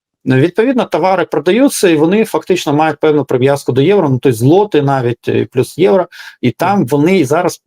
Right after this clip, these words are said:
Speaker 1: ну, забезпечують такі надходження. Але якщо ми не будемо зараз працювати з економікою, якщо ми не будемо створювати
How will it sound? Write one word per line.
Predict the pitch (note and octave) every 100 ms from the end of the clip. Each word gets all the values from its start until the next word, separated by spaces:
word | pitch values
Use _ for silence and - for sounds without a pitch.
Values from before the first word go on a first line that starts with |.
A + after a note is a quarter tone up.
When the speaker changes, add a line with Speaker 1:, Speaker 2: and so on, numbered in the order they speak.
| -
Speaker 1:
ну, | C3+ D3 A2 -
забезпечують | - A2+ C3+ D3 - F3 E3 C#3
такі | - - D3
надходження. | C#3 - B2+ A2+ - - C#3 _ _ _ _ -
Але | B2 C#3+ B2 - _ _
якщо | B2+ B2+ A3
ми | A3+
не | G#3
будемо | D3+ F3 C3 B2+ - -
зараз | A2+ D#3 A#2+ - - -
працювати | A#2 - C#3 G3 E3
з | D3
економікою, | D#3 C#3+ C#3 A#2+ - - - _
якщо | - - F#3
ми | G#3+
не | G3+
будемо | F#3+ F#3 E3
створювати | D#3 - D#3+ F3 C#3 A#2 -